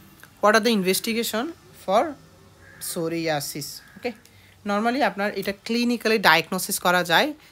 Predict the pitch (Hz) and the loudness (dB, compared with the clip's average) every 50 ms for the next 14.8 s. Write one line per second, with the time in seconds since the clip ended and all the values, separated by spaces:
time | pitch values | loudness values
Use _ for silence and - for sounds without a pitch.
0 | - _ - - - 170 175 190 208 - - - _ - 180 180 175 170 190 185 | -20 _ -8 0 2 4 4 6 4 2 0 -4 _ -6 -6 -6 -4 -6 -4 -4
1 | 196 190 185 180 185 - - 190 190 190 - 190 185 180 202 202 190 175 170 190 | -2 -2 -2 -4 -4 -4 -4 -4 -4 -2 -2 -2 -2 -2 -2 -2 -4 -4 -6 -6
2 | 180 - 196 190 185 190 - 196 196 190 - - 202 220 277 269 - _ _ _ | -6 -2 -2 -2 -2 -2 -4 -6 -6 -4 -6 -4 -4 -4 -4 -6 -12 _ _ _
3 | _ _ _ _ _ - _ _ _ _ _ _ - - _ _ 285 247 208 170 | _ _ _ _ _ -20 _ _ _ _ _ _ -20 -20 _ _ -14 -10 -8 -6
4 | 175 175 180 175 170 170 175 196 262 262 - - - - _ _ - 240 180 165 | -6 -4 -6 -6 -4 -4 -4 -4 -4 -6 -8 -14 -20 -20 _ _ -10 -8 -8 -2
5 | 175 180 180 180 190 190 190 185 - 202 196 220 202 165 160 160 175 175 175 180 | -2 -2 -2 0 -2 -4 -6 -4 -6 -8 -4 -2 -2 -2 0 0 0 0 0 0
6 | 185 180 - 196 220 165 160 143 143 143 143 143 - - - 143 143 - - _ | -4 -6 -6 -8 -2 2 2 4 4 2 -2 -4 -6 -10 -10 -10 -12 -14 -18 _
7 | - - - _ _ _ _ - - - - - - - - _ _ - - - | -20 -20 -20 _ _ _ _ -20 -20 -20 -20 -20 -20 -20 -20 _ _ -16 -8 0
8 | 185 180 170 170 185 190 196 190 - 196 185 202 - 190 180 175 175 180 180 190 | 2 4 4 4 4 2 0 0 -2 -4 -4 -4 -4 -2 -2 -2 -2 0 0 0
9 | 196 185 185 180 175 175 190 185 185 202 - - 180 185 196 220 214 202 185 202 | 2 4 4 2 2 2 0 -4 -4 -4 -2 0 0 0 0 -2 -2 -2 -2 -4
10 | 208 190 170 160 165 165 175 170 - - 233 294 330 302 - - _ _ _ _ | -2 0 2 2 2 2 -2 -4 -4 -4 -4 -4 -4 -4 -8 -14 _ _ _ _
11 | - _ _ _ - 160 156 170 165 180 185 180 190 185 190 185 190 254 294 285 | -20 _ _ _ -4 -2 -2 -2 -2 -4 -6 -8 -6 -2 -2 -2 0 -2 -4 -4
12 | - - - - 320 277 233 175 165 160 165 160 - 185 180 180 185 180 - - | -6 -12 -20 -20 -18 -10 -8 -6 -4 -4 -4 -4 -4 -4 -4 -4 -4 -6 -6 -8
13 | 175 170 - 185 185 - 262 294 - _ _ _ _ _ _ _ _ - _ 175 | -8 -6 -6 -10 -8 -8 -8 -10 -10 _ _ _ _ _ _ _ _ -14 _ -6
14 | 170 170 175 190 190 185 - 196 190 196 190 - 208 - 240 285 | -4 -2 -2 -2 -2 -2 -4 -4 -4 -4 -4 -6 -8 -6 -6 -6